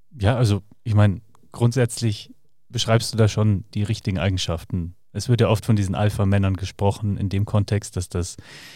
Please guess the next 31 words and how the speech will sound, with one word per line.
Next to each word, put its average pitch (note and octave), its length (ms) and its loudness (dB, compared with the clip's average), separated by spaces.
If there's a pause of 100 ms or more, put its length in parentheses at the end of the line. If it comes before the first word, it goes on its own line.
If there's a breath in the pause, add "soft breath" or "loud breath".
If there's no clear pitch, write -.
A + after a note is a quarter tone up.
(240 loud breath)
erfolgreiche A#2+ 520 4
Männer G2+ 260 4
sind, F#2+ 120 -2
erfolgreich G#2 580 0
im G2 120 -6
Kontext G2+ 480 -2
beruflich, A2 640 -2
äh, F#2+ 200 -8 (840)
erfolgreich G2+ 800 0
in A#2 120 -2
Bezug G#2 420 -4
auf G2 240 -2
Beziehungen B2+ 760 0 (180 soft breath)
jeglicher A2 420 -2
Art, A#2 300 0
ja, G2 120 -2
also F#2+ 180 -2
auch - 80 -8
Freundschaften. G#2 680 -6 (680 loud breath)
Natürlich G#2+ 300 0
auch G2+ 80 0
erfolgreich G#2+ 640 2
in A2 100 -4
Form G2+ 280 0
von, G2 340 -2
äh, F#2 220 -6 (280)
ihrem G#2 200 -4
Körper, B2+ 440 4
dass - 220 -4
sie A2 80 -4
da G2 200 -2